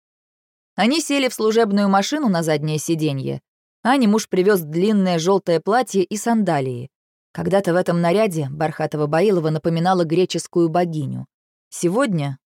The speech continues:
городскую сумасшедшую. С момента неудачной попытки бегства прошло всего лишь три дня. За это время черты её лица обострились,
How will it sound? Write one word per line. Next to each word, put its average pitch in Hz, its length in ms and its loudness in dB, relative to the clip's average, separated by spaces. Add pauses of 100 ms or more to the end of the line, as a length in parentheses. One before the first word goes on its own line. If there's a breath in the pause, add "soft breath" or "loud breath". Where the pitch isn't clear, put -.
городскую 180 580 -4
сумасшедшую. 139 840 -4 (420)
С - 120 -14
момента 220 380 0
неудачной 202 500 0
попытки 196 460 0
бегства 175 540 -4 (400)
прошло 185 300 -2
всего 214 240 0
лишь 214 160 -2
три 202 180 -2
дня. 156 300 -2 (420)
За 151 140 -4
это 180 220 -2
время 185 280 0
черты 156 340 -4
её 165 220 2
лица 165 320 -2
обострились, 165 720 -2